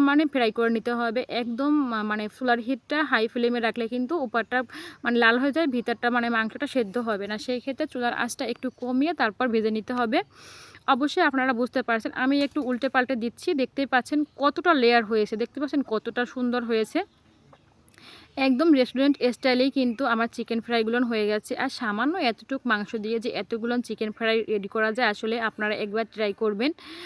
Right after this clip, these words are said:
আর খেতেও কিন্তু দুর্দান্ত হয়। এরকম একটা যদি ইফতার স্পেশাল আইটেম থাকে টেবিলে, তাহলে তো কোনো কথাই নেই। আপনার বাসায় বাচ্চা কিংবা বড় সবাই একদম তৃপ্তি সহকারে অনায়াসে খেয়ে নেবে।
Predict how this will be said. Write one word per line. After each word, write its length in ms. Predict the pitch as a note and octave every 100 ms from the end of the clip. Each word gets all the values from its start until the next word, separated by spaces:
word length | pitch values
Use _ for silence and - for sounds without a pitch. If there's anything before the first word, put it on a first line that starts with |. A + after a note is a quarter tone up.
| - -
আর 140 | G#3 G#3
খেতেও 320 | - B3+ C#4+
কিন্তু 180 | D4 D#4 A#3
দুর্দান্ত 460 | B3 A3+ B3 A#3+ C4+
হয়। 240 | B3+ G#3+
এরকম 300 | G3+ C#4 D4 D4 -
একটা 160 | - B3
যদি 200 | A#3+ A#3+ C#4+
ইফতার 440 | B3+ C4+ _ E4 D#4+ -
স্পেশাল 460 | A#3 - B3 B3+ A#3 -
আইটেম 280 | A#3 D4+ D#4+
থাকে 220 | D#4 D4+
টেবিলে, 380 | C4 A#3 A#3 A#3+
তাহলে 320 | A3+ F#3+ G#3 A3
তো 100 | B3+
কোনো 160 | D#4 F4
কথাই 380 | - A3 - A3+ A3
নেই। 120 | G#3 G3
আপনার 280 | G#3+ A#3+
বাসায় 260 | A#3 A#3+ A#3+
বাচ্চা 360 | G#3 G#3+ - C#4+
কিংবা 300 | C#4+ C#4 C#4+
বড় 220 | A3+ G3+ G#3
সবাই 340 | - A3+ G#3+ A3+
একদম 260 | A3+ A3 C#4+
তৃপ্তি 380 | - D4 - D#4+
সহকারে 360 | - A#3 A#3 A#3
অনায়াসে 380 | G#3 A#3 A#3
খেয়ে 240 | D#4 B3 G#3+
নেবে। 220 | G#3 G#3